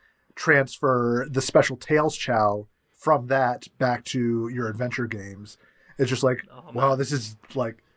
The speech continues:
Speaker 1: completely blowing my mind that there's this secret, ch-, basically secret Chao that you can only get through this very specific means. It's like,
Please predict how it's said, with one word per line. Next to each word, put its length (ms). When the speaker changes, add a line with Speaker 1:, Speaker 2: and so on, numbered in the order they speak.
Speaker 1:
completely 460
blowing 320
my 120
mind 260
that 100
there's 240
this 160
secret, 520
ch-, 200
basically 460
secret 420
Chao 520
that 160
you 100
can 100
only 560
get 300
through 240
this 180
very 380
specific 440
means. 400
It's 180
like, 200